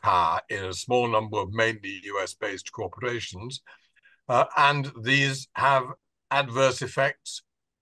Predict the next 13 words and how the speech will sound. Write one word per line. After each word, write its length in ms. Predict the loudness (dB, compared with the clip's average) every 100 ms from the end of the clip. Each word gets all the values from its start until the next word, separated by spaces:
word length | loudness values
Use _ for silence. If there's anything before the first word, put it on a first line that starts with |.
| _
in 240 | -4 -4 -4 _ -18 0
countries 440 | 2 2 -2 -2 0
all 200 | 4 6
over 200 | 6 4
the 100 | 0
rest 280 | 0 0 -4
of 100 | -6
the 80 | 0
world, 240 | 4 4
and 120 | 2
people 280 | -2 -4 -4
feel 320 | -4 2 2 2
disempowered. 680 | -4 -4 -6 -2 0 0